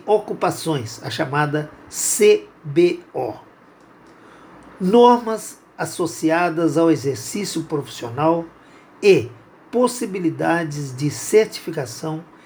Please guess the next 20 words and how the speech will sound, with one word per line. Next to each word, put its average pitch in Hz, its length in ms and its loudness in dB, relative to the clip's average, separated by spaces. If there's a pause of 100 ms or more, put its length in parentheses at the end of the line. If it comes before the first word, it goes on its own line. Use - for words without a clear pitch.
(220)
intermediária 175 1040 2 (280)
em 202 160 -6
cursos 190 580 -4
de 156 80 2
qualificação 175 960 0
profissional 156 800 -2 (480)
de 139 120 -4
formação 160 800 0 (460)
continuada 214 840 2 (300)
e 254 240 2 (100)
em 240 200 -4
cursos 185 640 -4
de 156 240 2 (280)
espe-, 226 760 0
especialização 170 1300 -2 (580)
e 202 140 8
de 151 180 0
verticalização 175 1300 0 (440)
para 160 200 4
cursos - 840 -6